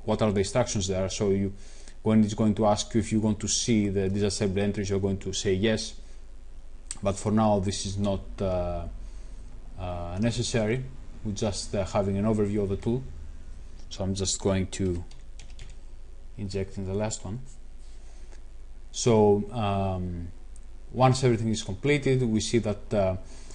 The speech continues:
Celtio is going to give you also the virtual address. You're going to need this in case you want to load the executable to a debugger and directly go to that address and see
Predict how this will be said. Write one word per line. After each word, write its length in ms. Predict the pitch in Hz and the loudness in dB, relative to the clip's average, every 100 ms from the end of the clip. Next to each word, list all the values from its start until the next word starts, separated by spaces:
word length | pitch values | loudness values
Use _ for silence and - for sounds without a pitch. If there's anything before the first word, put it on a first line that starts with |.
| - | -12
Celtio 280 | - 127 110 | -2 2 4
is 120 | 113 | 4
going 220 | 104 113 110 | 6 4 4
to 60 | |
give 240 | 107 110 104 | 4 6 6
you 100 | 110 | 6
also 200 | 107 - | 4 2
the 100 | 101 | 4
virtual 340 | 107 127 113 | 6 6 6
address. 420 | 104 101 107 123 - - - - | 4 4 0 -4 -8 -12 -12 -6
You're 140 | 113 | -2
going 220 | 101 113 110 | 2 4 4
to 100 | 107 | 8
need 260 | 117 127 | 8 6
this 240 | 104 101 - | 2 0 -2
in 100 | 98 | 0
case 280 | 113 98 | 4 4
you 80 | 104 | 2
want 220 | 104 101 | 0 -2
to 260 | - 104 95 - - - - | 0 0 0 -4 -12 -4 6
load 240 | 110 107 | 8 8
the 120 | 110 | 6
executable 580 | 101 - - 113 101 101 | 2 -2 -2 0 2 2
to 80 | 101 | 0
a 40 | |
debugger 560 | 95 98 123 120 104 104 - - - - - | 0 6 8 8 4 0 -4 -12 -12 -12 -8
and 280 | 107 101 98 | -2 0 2
directly 400 | 104 117 113 113 | 6 6 6 0
go 220 | 104 110 | 4 4
to 120 | 107 107 | 4 4
that 220 | 110 104 | 4 4
address 380 | 110 101 98 - | 2 2 -2 -2
and 100 | 101 | -4
see 480 | - 113 101 95 | 0 2 2 0